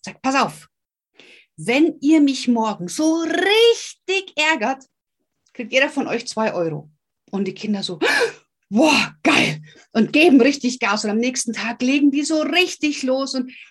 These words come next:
ärgern ihn bis zur Weißglut.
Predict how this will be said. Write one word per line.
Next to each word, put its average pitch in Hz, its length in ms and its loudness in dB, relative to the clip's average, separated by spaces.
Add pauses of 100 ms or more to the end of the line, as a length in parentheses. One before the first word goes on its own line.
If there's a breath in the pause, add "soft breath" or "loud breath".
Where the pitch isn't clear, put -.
(220 loud breath)
ärgern 320 560 4
ihn 311 400 6
bis 381 300 0
zur 359 240 2
Weißglut. 359 760 0